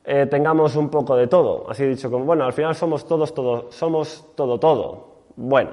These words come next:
tampoco, también, tampoco sería del todo correcto. Porque yo creo que lo que, lo que es importante para, para ident-, para entender nuestra personalidad e identificarnos correctamente en nuestro tipo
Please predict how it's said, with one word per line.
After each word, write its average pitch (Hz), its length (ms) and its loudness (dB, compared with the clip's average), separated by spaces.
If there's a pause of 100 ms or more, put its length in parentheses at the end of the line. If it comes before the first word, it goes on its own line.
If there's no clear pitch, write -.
tampoco, 135 400 -2
también, 135 340 0
tampoco 127 340 -2
sería 123 220 -2
del 117 140 -2
todo 117 240 -2
correcto. - 500 -4 (840)
Porque 143 220 2
yo 190 100 10
creo 208 200 8
que 180 100 6
lo 156 180 8
que, 143 240 4
lo 143 200 2
que 160 100 2
es 170 140 2
importante 170 560 2
para, 120 360 2 (300)
para 131 220 4
ident-, 123 400 0
para 123 160 0
entender 131 500 2
nuestra 131 320 -4
personalidad 127 600 0
e 117 320 0
identificarnos 123 680 -2
correctamente 131 880 -6 (320)
en 120 140 -4
nuestro 117 260 -4
tipo 135 640 0